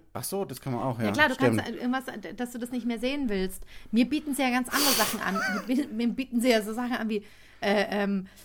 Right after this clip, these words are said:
Speaker 2: so, so Sportgeräte für Frauen halt. Und dann auch so, so Kosmetiksachen für Frauen, wie zum Beispiel Damenbad, f-, äh, ha-, Haarfärbemittel,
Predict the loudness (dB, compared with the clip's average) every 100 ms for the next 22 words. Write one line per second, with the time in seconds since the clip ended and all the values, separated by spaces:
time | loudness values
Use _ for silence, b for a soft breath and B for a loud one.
0 | b b b -6 0 0 -2 -6 -6 4
1 | 4 6 -2 -2 -2 -4 0 4 6 4
2 | 2 0 -4 -2 0 4 2 2 -2 -2
3 | -4 -4 -6 -8 -8 -8 -8 -4 -4 -2
4 | -6 -8 -4 -2 0 0 -2 -4 -4 -4
5 | -4 -4 -4 -4 -2 0 2 0 -2 0
6 | 2 0 B B B 4 6 10 10 10
7 | 8 4 2 2 2 2 0 -6 -12 -12
8 | -14 -6 -2 0 0 -2 -4 -4 -4 -2
9 | -2 6 8 8 6 6 6 2 -4 -6
10 | -4 -2 -2 -2